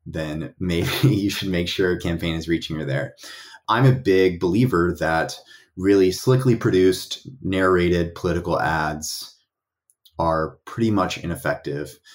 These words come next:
at persuading just about anybody, right? The more overt the political ad seems, I feel like the less effective it could be. Folks and, and experiments may disagree with me on that, but I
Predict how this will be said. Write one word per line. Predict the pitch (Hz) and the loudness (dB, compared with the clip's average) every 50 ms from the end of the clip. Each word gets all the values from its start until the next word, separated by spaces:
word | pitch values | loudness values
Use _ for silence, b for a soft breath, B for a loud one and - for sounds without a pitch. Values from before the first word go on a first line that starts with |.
| B B B B | B B B B
at | 87 85 80 - | -4 -4 -4 -4
persuading | - 85 - - 87 80 78 76 76 78 | -6 -8 -6 -4 -2 -2 -2 -2 -4 -6
just | 67 69 - - - | -6 -6 -8 -8 -6
about | - 73 71 71 76 | -4 -2 -2 -2 -2
anybody, | 71 67 71 67 - 55 52 - 58 | -2 -4 -4 -4 -4 -4 -4 -4 -4
right? | 58 71 82 82 - - B B B B B _ | -4 -2 -2 -2 -2 -4 B B B B B _
The | 98 | -4
more | 98 98 95 101 104 107 104 - 101 | -2 0 2 2 2 2 0 0 2
overt | 101 98 90 73 82 80 80 71 67 - - - - b b b b b | 4 4 4 2 0 -2 -2 -2 -4 -6 -10 -12 -14 b b b b b
the | 82 87 - | -10 -10 -10
political | - - 90 78 76 80 67 - 80 78 76 73 78 - _ _ _ _ _ _ _ _ _ _ _ - | -8 -6 -4 -4 -4 -4 -4 -4 -4 -4 -4 -6 -8 -12 _ _ _ _ _ _ _ _ _ _ _ -8
ad | 80 76 76 71 73 78 78 | -6 -4 -4 -4 -4 -6 -8
seems, | - - - 85 80 80 90 107 127 156 160 139 - | -10 -8 -6 -4 -2 -2 0 0 0 0 0 0 -2
I | - - | -4 -4
feel | - - - 82 73 | -4 -2 -2 -2 0
like | 73 69 67 65 - | 0 -2 -2 -4 -4
the | - 69 | -6 -6
less | 76 67 53 - - - - - - - _ | -4 -4 -4 -6 -6 -10 -14 -16 -18 -18 _
effective | - - - - 135 135 135 131 | -14 -8 -8 -8 -6 -6 -6 -8
it | 131 | -8
could | 131 - | -8 -8
be. | 135 139 135 131 131 B B B B B B B _ _ _ _ _ _ _ _ _ _ _ _ | -8 -8 -8 -8 -10 B B B B B B B _ _ _ _ _ _ _ _ _ _ _ _
Folks | - - - 120 127 127 127 - - | -20 -4 0 2 2 2 2 0 -2
and, | 113 101 98 95 - - | 0 0 0 0 -2 -4
and | 95 92 90 90 90 90 85 76 | -2 -2 0 0 0 0 -2 -2
experiments | 65 - - - 107 104 101 101 95 87 - | -4 -8 -2 0 2 2 2 2 0 -2 -2
may | 98 92 87 | -2 -2 -2
disagree | 85 87 80 - 87 71 76 76 73 | -2 -4 -6 -6 -8 -4 -2 -2 0
with | 73 67 69 | -2 -2 -4
me | 69 | -6
on | 69 69 69 | -6 -6 -6
that, | 71 73 73 69 - - | -4 -4 -6 -6 -8 -6
but | - 80 76 76 - - _ | -4 -2 -2 -2 -4 -6 _
I | 85 87 87 85 85 85 85 85 85 85 82 87 - | -2 0 0 2 2 0 0 0 0 -2 -4 -6 -10